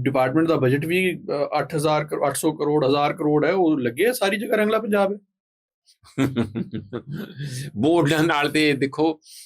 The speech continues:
Speaker 2: ਜਿੰਨੀ ਇਹਨਾਂ ਨੇ ਐਡਵਰਟਾਈਜ਼ਮੈਂਟ ਤੇ ਜ਼ੋਰ ਦਿੱਤਾ, ਇਹ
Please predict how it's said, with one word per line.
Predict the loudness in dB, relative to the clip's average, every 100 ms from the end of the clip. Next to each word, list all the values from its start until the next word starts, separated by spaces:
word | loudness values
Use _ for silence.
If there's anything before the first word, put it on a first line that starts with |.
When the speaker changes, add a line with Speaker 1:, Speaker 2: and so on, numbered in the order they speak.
| -10
Speaker 2:
ਜਿੰਨੀ | -4 -2 2 2 2 2
ਇਹਨਾਂ | 0 0 -2
ਨੇ | 0 0 2 0 -4 -16 -20 _ _ _ _ _ _
ਐਡਵਰਟਾਈਜ਼ਮੈਂਟ | -2 0 0 0 0 0 0 -2
ਤੇ | 0 0
ਜ਼ੋਰ | 2 0 0
ਦਿੱਤਾ, | -6 -4 -4 2
ਇਹ | 2 2